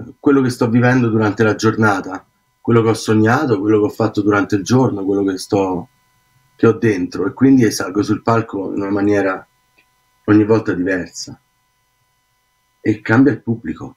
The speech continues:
si, si, si instaura il rapporto col pubblico. Io vado lì e canto le mie canzoni e faccio il mio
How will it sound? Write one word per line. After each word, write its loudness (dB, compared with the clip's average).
si, 0
si, 0
si -6
instaura 2
il 0
rapporto -4
col -6
pubblico. -6
Io 4
vado -2
lì 4
e 2
canto -2
le -2
mie 0
canzoni 0
e 0
faccio -6
il 0
mio 0